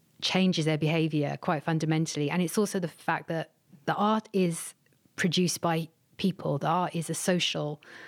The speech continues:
um, phenomenon. So even when you're on your own in an art gallery, you're engaging socially with, with other human beings, people who made the art, but also the people who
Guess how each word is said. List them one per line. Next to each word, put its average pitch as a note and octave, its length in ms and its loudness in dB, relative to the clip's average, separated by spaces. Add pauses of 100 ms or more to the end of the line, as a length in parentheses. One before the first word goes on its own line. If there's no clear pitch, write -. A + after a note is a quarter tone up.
(260)
um, D3+ 480 2 (120)
phenomenon. A3 520 2 (280)
So F3 300 2 (600)
even A#3 280 4
when G3+ 120 4
you're F#3+ 180 4
on F#3+ 140 4
your F#3 140 2
own G#3+ 180 2
in E3+ 100 0
an D3 100 2
art C#3+ 180 -2
gallery, D3+ 280 0
you're F3 260 4
engaging E3+ 720 2 (140)
socially - 680 -2 (240)
with, - 400 -2
with D3+ 280 4 (300)
other E3+ 200 0
human D#3 320 0
beings, D3 440 -2
people F3+ 380 0
who D#3+ 180 2
made E3+ 340 2
the - 140 -2
art, C#3 320 -4
but F#3+ 80 2
also C4+ 280 2
the A3 100 2
people G3 340 0
who F3+ 320 0